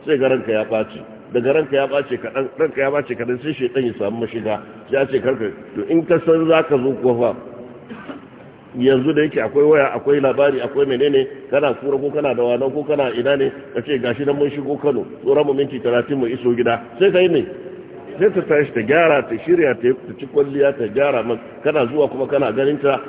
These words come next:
sai ka kai kuma hankalinka ya kwanta, ka ji daɗin ganin ta haka, a lokacin kuma ta shirya ma abinci.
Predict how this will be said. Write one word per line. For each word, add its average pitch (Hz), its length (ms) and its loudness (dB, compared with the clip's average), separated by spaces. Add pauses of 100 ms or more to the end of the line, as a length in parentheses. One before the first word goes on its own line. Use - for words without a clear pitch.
(140)
sai 147 100 -2
ka 139 100 2
kai 131 160 -2
kuma 131 200 -2
hankalinka 127 480 0
ya 120 100 2
kwanta, 123 340 0
ka 113 100 -2
ji 123 140 -4
daɗin 143 320 0
ganin 147 240 0
ta 131 120 0
haka, 127 260 -2 (220)
a 131 60 0
lokacin 143 320 0
kuma 131 180 -2
ta 139 180 0
shirya 135 280 0
ma 123 200 -2
abinci. 104 380 -8